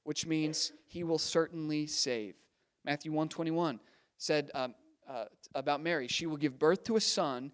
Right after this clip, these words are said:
and you are to give him the name Jesus because he will save his people from their sins."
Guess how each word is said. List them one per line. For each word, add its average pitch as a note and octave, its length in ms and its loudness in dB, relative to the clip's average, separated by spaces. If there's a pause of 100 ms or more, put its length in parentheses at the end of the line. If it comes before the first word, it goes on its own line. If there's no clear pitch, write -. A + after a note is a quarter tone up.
(280)
and D3 160 0
you D3+ 100 6
are D3+ 100 6
to D3+ 160 -2
give F#3 320 0
him E3 220 2
the D3 60 0
name C3+ 260 -2
Jesus F3+ 440 0
because C3+ 340 -4
he F#3 140 -4
will F3+ 100 0
save D3 320 -2
his C#3+ 140 -6
people C3+ 480 -4 (440)
from B2+ 220 -4
their A#2+ 120 -6
sins." - 680 -8